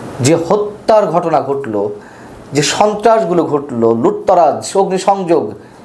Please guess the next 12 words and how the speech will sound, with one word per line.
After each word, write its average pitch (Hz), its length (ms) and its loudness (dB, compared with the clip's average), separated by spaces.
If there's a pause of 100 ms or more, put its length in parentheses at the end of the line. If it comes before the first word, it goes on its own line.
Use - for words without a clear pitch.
(840)
ভয়ঙ্কর 180 560 2
অবস্থায়, 104 640 -2 (640)
সরকারবিহীন 196 840 2
অবস্থা 185 400 2
আমরা 160 160 2
কাটাচ্ছি 143 400 -2
গড়ে 123 200 4
তিন 139 280 0
দিন 110 320 0 (420)
বা 113 60 0
চার 113 280 2
দিন। 110 260 -2